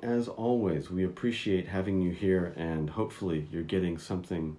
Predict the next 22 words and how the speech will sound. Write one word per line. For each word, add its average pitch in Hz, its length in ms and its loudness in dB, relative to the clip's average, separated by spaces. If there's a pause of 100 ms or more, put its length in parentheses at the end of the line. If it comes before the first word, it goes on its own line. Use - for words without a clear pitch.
(360)
positive 92 500 0
from 80 280 0
this 76 400 -4
episode. 85 520 -8 (800)
Uh, 113 240 2
in 127 140 8
these 139 220 6
times, - 440 2 (580)
as 113 240 4
I've 110 200 4
said 123 240 2
before, 127 500 0 (640)
we 101 180 2
hope 104 240 0
you're 107 120 4
washing 92 460 2
your 107 140 4
hands, 110 680 -4 (160)
don't 110 240 2
touch 117 260 0
your 110 100 -2
face 120 600 -4